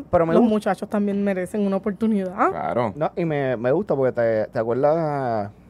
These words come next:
Speaker 1: una final que nosotros vimos en el Mallorquín. <laughs> Que, eh,
Speaker 2: <laughs>
Speaker 1: no me acuerdo quién fue. Ah, eso fue cuando LeBron se fue pa' Miami.
Speaker 3: Ok.
Speaker 1: Que eran, eran unos tra-, eh, o sea, esa es, esos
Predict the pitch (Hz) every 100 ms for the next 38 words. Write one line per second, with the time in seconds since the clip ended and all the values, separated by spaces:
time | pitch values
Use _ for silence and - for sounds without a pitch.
0 | - - - 123 123 147 147 147 151 143
1 | 135 139 143 135 135 135 131 127 123 101
2 | - - - - - - - - - -
3 | - - 214 - - - - - - -
4 | - 135 131 135 127 - 139 135 131 131
5 | 131 110 143 143 151 170 180 185 180 180
6 | 185 - - - 185 147 208 208 175 180
7 | 202 165 135 131 127 120 117 131 170 151
8 | 120 123 131 120 95 101 90 - - -
9 | - - - 85 82 - 135 156 185 -
10 | 135 147 170 165 151 151 175 202 180 -
11 | 127 131 139 156 135 - 135 175 175 180
12 | 185 175 180 - - - 147 170